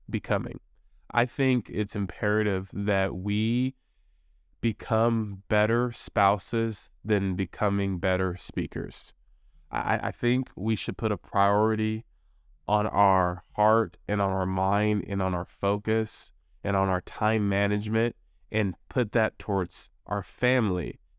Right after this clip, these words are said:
because I see a lot of people sacrificing their family in hopes to get the ministry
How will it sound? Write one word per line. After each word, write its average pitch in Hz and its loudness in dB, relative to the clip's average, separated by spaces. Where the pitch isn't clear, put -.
because 110 -4
I 104 2
see - -4
a 151 0
lot 110 2
of 110 -4
people 92 -6
sacrificing 151 0
their 104 0
family 101 -4
in 113 0
hopes 117 -2
to - -6
get 107 0
the 107 -2
ministry 98 -2